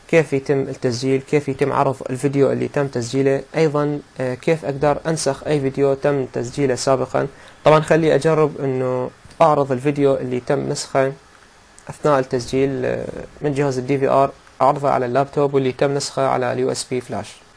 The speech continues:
الفيديو اللي تم نسخه قبل قليل هذا أشغله، هذا هو الفيديو اللي تم نسخه من جهاز ال دي في آر إلى ال يو اس بي فلاش.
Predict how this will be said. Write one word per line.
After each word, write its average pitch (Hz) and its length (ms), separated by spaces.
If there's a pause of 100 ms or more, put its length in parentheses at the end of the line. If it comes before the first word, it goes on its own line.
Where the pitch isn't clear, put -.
(500)
الفيديو 151 440
اللي 131 280
تم 143 220
نسخه 143 320
قبل 135 360
قليل 135 260
هذا 127 360 (760)
أشغله، 135 520 (2750)
هذا 151 220
هو 131 160
الفيديو 131 500
اللي 127 260
تم 143 180
نسخه 139 280
من 139 100
جهاز 127 280
ال 123 100
دي 139 100
في 131 160
آر 127 240
إلى 120 380
ال 127 80
يو 127 120
اس 131 120
بي 123 100
فلاش. 131 420